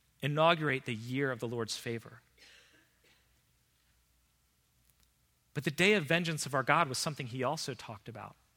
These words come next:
that one day we would all have to give account before God. The day of vengeance is going to come. But the reason he stopped short, I believe, is because he,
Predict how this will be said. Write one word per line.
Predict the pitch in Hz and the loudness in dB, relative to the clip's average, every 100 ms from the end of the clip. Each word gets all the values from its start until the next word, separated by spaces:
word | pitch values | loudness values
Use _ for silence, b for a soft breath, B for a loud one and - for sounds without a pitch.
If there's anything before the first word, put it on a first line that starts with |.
| _ - | _ -2
that | 160 | -2
one | 170 143 196 226 | -2 -2 0 2
day | 180 160 | 2 2
we | 139 147 | 2 0
would | 139 - | -2 0
all | 143 151 | 4 4
have | 131 139 | 2 -4
to | 127 | -2
give | 135 | -2
account | 127 - - 120 - | -2 -6 -8 -8 -10
before | 107 - 107 | -14 -10 -10
God. | 101 92 92 - _ B B B | -8 -12 -16 -20 _ B B B
The | - | 0
day | 135 180 202 | 6 10 10
of | 185 156 | 10 6
vengeance | 127 156 165 - 131 - - | 6 4 4 -2 -4 -4 0
is | 151 131 | 0 0
going | 139 131 | -2 -2
to | 123 | -4
come. | - 147 107 - _ _ _ _ _ _ _ _ _ _ _ _ _ _ _ _ _ _ _ _ _ _ _ _ _ _ _ _ _ _ _ _ _ - | -2 -2 -2 -8 _ _ _ _ _ _ _ _ _ _ _ _ _ _ _ _ _ _ _ _ _ _ _ _ _ _ _ _ _ _ _ _ _ -8
But | 143 | -2
the | 151 | 0
reason | 160 196 185 | 2 2 0
he | 160 | -2
stopped | 147 - 139 - | -2 0 0 0
short, | - 131 | -4 -2
I | 120 | -2
believe, | 120 127 139 151 - _ _ _ _ _ _ _ _ _ _ _ _ _ _ | -4 -4 -6 -8 -14 _ _ _ _ _ _ _ _ _ _ _ _ _ _
is | 127 - | -8 -6
because | - 147 170 - | -2 0 2 0
he, | 175 165 156 | -2 -4 -4